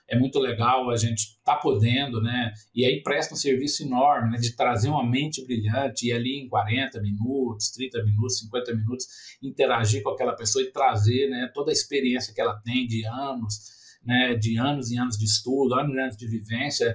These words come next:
e, e ali consubstancia ali naquela informação ali prontinha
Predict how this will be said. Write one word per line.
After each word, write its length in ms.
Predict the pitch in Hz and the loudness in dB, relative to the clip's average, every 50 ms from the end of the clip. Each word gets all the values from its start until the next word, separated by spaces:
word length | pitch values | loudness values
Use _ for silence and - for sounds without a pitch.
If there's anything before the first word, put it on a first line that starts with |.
| - - - - _ _ _ _ _ _ _ _ | -4 -10 -20 -20 _ _ _ _ _ _ _ _
e, 280 | - 131 131 113 143 139 | 0 2 4 4 6 6
e 60 | 139 | 4
ali 140 | 135 131 147 | 4 2 0
consubstancia 1120 | - - 156 131 - - 147 135 123 113 - - 139 131 110 - - 135 135 147 147 135 | -2 -2 -2 0 0 -2 -2 -2 -2 -2 -2 0 0 0 0 0 -2 -2 0 2 2 2
ali 320 | 120 117 120 131 143 151 | 2 2 2 2 2 2
naquela 360 | 139 131 127 123 - 135 135 131 | 0 0 0 -2 -2 -2 0 0
informação 720 | 123 - 131 131 123 113 107 107 - - 131 131 135 131 | 0 0 0 0 0 0 -2 -2 -4 -4 -4 -4 -2 -2
ali 200 | 127 131 131 - | -2 -4 -4 -4
prontinha 680 | - 156 156 147 107 - - - 139 151 151 135 - | -2 0 2 2 2 2 0 0 2 2 2 0 0